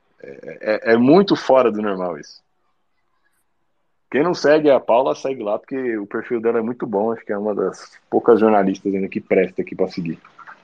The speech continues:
E vamos lá, então, né? Continuando aqui a nossa pauta. É, essa semana também teve uma questão, assim, foi stand-up comedy total, cara.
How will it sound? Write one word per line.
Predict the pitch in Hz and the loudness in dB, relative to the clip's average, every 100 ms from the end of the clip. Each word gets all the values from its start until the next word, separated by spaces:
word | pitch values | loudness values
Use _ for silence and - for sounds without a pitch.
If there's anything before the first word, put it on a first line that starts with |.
| _ _ _ _ _ _ _ _ _ _ _ _ - 1077 - _ _ _ - - - - _ _ _ - - - _ _ _ - - _ _ _ _ _ _ - | _ _ _ _ _ _ _ _ _ _ _ _ -20 -20 -20 _ _ _ -20 -18 -16 -20 _ _ _ -18 -18 -20 _ _ _ -20 -20 _ _ _ _ _ _ 2
E | 135 170 226 | 6 8 6
vamos | 190 226 320 | 6 4 4
lá, | 185 | 4
então, | 196 - 151 156 | 2 2 2 2
né? | 214 190 - _ | -2 -6 -10 _
Continuando | - 113 - 117 120 | -16 -14 -10 -6 -4
aqui | 110 - | -4 -4
a | 110 | -4
nossa | 104 98 | -4 -6
pauta. | - 107 107 - 82 73 _ _ _ - | -2 0 -2 -4 -10 -12 _ _ _ -10
É, | 101 101 101 98 98 | -6 -4 -2 -4 0
essa | 147 156 | 0 0
semana | 254 226 139 143 - | 2 4 6 4 4
também | - 123 147 | 2 0 -2
teve | 180 147 175 185 202 | -2 0 2 2 0
uma | 175 | -2
questão, | - 147 - - 117 139 156 139 - _ _ | 0 -2 -4 -2 0 2 0 -4 -10 _ _
assim, | 160 - 131 | -6 -4 -6
foi | - 180 302 233 180 | 0 2 2 -2 -8
stand-up | 147 - 175 151 160 - | -10 -6 -2 2 2 2
comedy | 147 165 160 | 0 2 -2
total, | 165 277 - 107 101 | -2 -2 2 2 2
cara. | - 87 85 87 | 0 -4 -4 -6